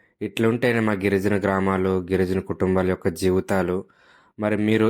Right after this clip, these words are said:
ఎట్లాంటి పొజిషన్లో ఉన్నారో మరి కామెంట్ బాక్స్లో కామెంట్ చేసి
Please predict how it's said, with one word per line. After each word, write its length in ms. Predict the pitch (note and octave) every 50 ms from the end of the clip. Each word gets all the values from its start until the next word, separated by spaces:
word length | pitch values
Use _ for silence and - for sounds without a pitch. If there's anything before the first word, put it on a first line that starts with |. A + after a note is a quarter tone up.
| -
ఎట్లాంటి 600 | A#2 A2 - - - - B2+ B2 A#2+ B2 B2 C3+ B2+
పొజిషన్లో 580 | A#2+ - A2+ G#2 G#2 A2+ G#2+ - - A2 G#2 G#2 G2
ఉన్నారో 380 | G2 G2 G2 G2 F#2 G2 G2+ B2 B2 - A#2
మరి 260 | G2+ G2 F#2+ F#2+ F#2+ F#2 F#2
కామెంట్ 360 | - - F#2 F#2 F#2+ F#2 F#2
బాక్స్లో 400 | F2 F#2 F#2 F2+ - - F#2+ F2
కామెంట్ 360 | - - F2+ F2+ F#2 F2+ E2+ -
చేసి 260 | F#2+ F2+ - - G2+